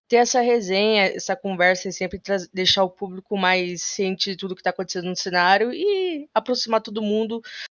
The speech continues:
do pessoal do competitivo, né? Então, só queria agradecer a todo mundo mesmo, aos nossos convidados, o Dabsas e a Lola, é, fazendo essa grandíssima estreia. E vai ser muito bom as próximas semanas que a gente vai ver, porque agora o campeonato tá andando, né? Já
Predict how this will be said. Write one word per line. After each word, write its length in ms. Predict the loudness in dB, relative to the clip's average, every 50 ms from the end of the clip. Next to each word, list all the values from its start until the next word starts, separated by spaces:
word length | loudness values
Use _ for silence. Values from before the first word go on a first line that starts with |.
| _ _ _
do 60 | -12
pessoal 400 | -2 0 0 2 4 4 4 4
do 120 | 4 2 -2
competitivo, 800 | -2 -2 0 2 0 0 0 0 -2 0 0 -2 -2 -4 -4
né? 260 | -4 -2 0 -2 -2 -4 _ _ -20 -20 -20 _ _ _ _ _ -4
Então, 220 | -2 0 0 0 0
só 160 | -2 -4 -4
queria 240 | -6 0 2 2 2
agradecer 400 | 2 2 0 -2 -2 -2 -2 -4
a 80 | -2
todo 180 | -2 -2 -2 -2
mundo 180 | -2 -2 -2
mesmo, 280 | 0 0 0 0 0 0
aos 100 | -2 0
nossos 220 | 0 0 0 0
convidados, 640 | -2 -4 -4 -4 -2 2 6 8 8 8 6 4 -2
o 60 | -6 0
Dabsas 580 | 4 8 8 8 6 4 0 -2 -2 -2 0
e 60 | 0 0
a 40 |
Lola, 460 | 0 0 0 -2 0 2 2 2 0 0 -8 -10
é, 60 | -8
fazendo 300 | -4 -4 -2 -2 0 -2
essa 180 | -2 -2 -4
grandíssima 680 | -4 -2 0 -2 -2 -2 -4 -4 -2 -2 0 0 0 0
estreia. 720 | 0 -2 -4 -2 0 2 4 4 4 4 4 2 2 -2 -10 -18 -18 -18 -20 _ _ _ -4
E 40 | -2
vai 140 | -2 -2
ser 180 | -2 -2 -4 -2
muito 280 | -2 -2 -4 -6 -8 -10
bom 320 | -6 -2 0 0 2 2
as 160 | 0 -2 -4
próximas 420 | -4 -4 -4 -4 -2 -6 -6 -8 -8
semanas 380 | -8 -6 -4 -4 -4 -4 -6
que 100 | -8 -8
a 20 | -8
gente 300 | -8 -8 -8 -8 -4 -2
vai 160 | -2 -2 -2
ver, 380 | -4 -2 -2 0 0 0 -2 _
porque 600 | -16 -16 -16 -16 _ -14 -8 -4 -4 -2 0 0 0
agora 360 | 0 0 -2 -2 -2 -2 -4
o 20 |
campeonato 340 | -8 _ -2 -2 -2 -2 -2
tá 120 | 0 2 2
andando, 580 | 2 2 2 2 4 6 6 6 4 4 2
né? 240 | 2 4 4 4 4
Já 260 | 4 2 0 -2 -2